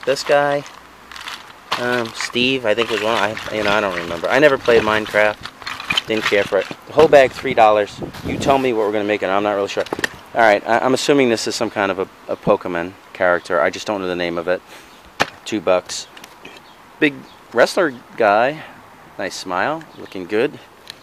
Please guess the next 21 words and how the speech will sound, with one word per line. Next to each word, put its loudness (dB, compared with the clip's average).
Two -10
bucks. 0
And 2
then 6
this, 0
this 0
little 0
bunch -2
of -10
stuff -4
was -12
a -8
dollar. -2
Um, -8
I -4
forget -2
the -6
name -2
of -6
this -10
movie, -8